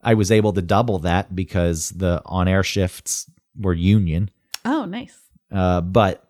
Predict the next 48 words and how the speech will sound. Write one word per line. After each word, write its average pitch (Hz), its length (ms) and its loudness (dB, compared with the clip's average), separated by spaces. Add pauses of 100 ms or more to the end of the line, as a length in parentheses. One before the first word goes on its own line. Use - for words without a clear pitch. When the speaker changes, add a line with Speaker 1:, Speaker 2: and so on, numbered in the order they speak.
Speaker 1:
it's 90 100 -12
like, 101 120 -10
this 143 220 -2
is 92 100 -2
not, 98 360 0
so - 120 -4
I 76 60 -2
sucked - 420 -2
at 95 140 2
it, 92 180 -4 (380)
and 85 160 -4
I 80 220 -2 (200)
would 87 180 -8
fight - 360 0
with 92 160 -2
my 87 140 0
boss 87 380 0
and 80 140 -4
yell 90 220 4
at 82 60 -2
her 90 320 -4
'cause 90 100 -6
she - 80 -8
would 85 140 0
yell 85 180 4
at 76 60 -4
me. 85 100 0
She - 140 -4
would 92 100 0
yell 78 140 -2
at 69 80 -10
me 73 80 -8
first, 78 340 -4
and 80 60 -2
I 78 40 0
would 73 80 -2
Speaker 2:
Oh. - 260 -6
Speaker 1:
yell 87 280 2
back 78 240 -2
at 73 80 -6
her. 78 140 -4
Speaker 2:
What - 100 -4
kind 320 140 0
of 262 60 -2
yelling? 302 420 -8 (400)
Speaker 1:
Well, 202 120 2
I 156 40 2
mean, 113 260 -2